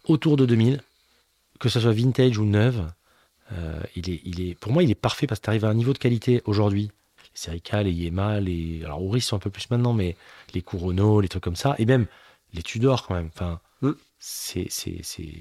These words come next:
Speaker 1: la Tudor Royal. Moi, Tudor Royal, moi, c'est pas une montre qui m'attire, par exemple. Mais je dois avouer que pour le prix
Speaker 2: Ah ouais, son placement est top.
Speaker 1: Non, mais attends. C'est, c'est, c'est une montre qui est folle, quoi.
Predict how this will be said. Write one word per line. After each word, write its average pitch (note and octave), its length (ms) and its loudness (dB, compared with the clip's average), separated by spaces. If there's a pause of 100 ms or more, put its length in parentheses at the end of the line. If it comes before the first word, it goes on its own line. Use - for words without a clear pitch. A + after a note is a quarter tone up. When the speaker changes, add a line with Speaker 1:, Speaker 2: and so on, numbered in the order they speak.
(140)
Speaker 1:
la D2 120 -12
Tudor F#2+ 260 -4
Royal. A2 420 2
Moi, A#2+ 140 -4
Tudor - 220 -2
Royal, C3 220 2
moi, A#2 100 0
c'est - 120 -4
pas C3 180 2
une A#2+ 120 4
montre A#2+ 300 2
qui G#2+ 100 -4
m'attire, F#2+ 400 -4
par E2 160 -12
exemple. E2 380 -12 (760)
Mais A#2 280 4
je A#2+ 60 0
dois A#2+ 180 6
avouer G#2+ 240 6
que - 40 -20
pour G#2 140 2
le F#2+ 100 4
prix B2 300 0 (260)
Speaker 2:
Ah E3 60 -2
ouais, C#3+ 100 2
son - 120 -6
placement A2 320 -2
est G#2+ 220 -2
top. - 200 -10 (380)
Speaker 1:
Non, D2+ 100 -10
mais C2+ 80 -16
attends. - 260 -14 (540)
C'est, - 240 -14
c'est, E2 220 -14
c'est - 180 -12
une D#2+ 240 -12
montre E2 360 -10
qui - 120 -10
est D#2+ 40 -10
folle, D#3+ 340 0
quoi. - 220 -10